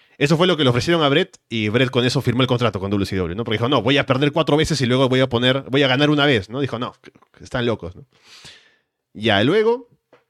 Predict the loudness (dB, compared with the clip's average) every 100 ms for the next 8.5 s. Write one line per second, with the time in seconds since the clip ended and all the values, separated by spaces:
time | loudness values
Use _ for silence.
0 | _ _ -6 -2 0 0 0 2 2 0
1 | -2 -2 0 2 2 2 2 2 2 2
2 | 0 0 2 0 -2 -4 -10 _ _ _
3 | _ -2 0 2 2 2 2 2 0 0
4 | 0 0 0 0 0 2 2 2 -2 -2
5 | -2 -2 -2 -2 -4 -6 -4 -2 -2 -4
6 | -2 -2 0 0 -2 0 0 0 -4 -12
7 | _ -20 -20 _ _ _ _ -4 0 2
8 | 2 2 2 2 0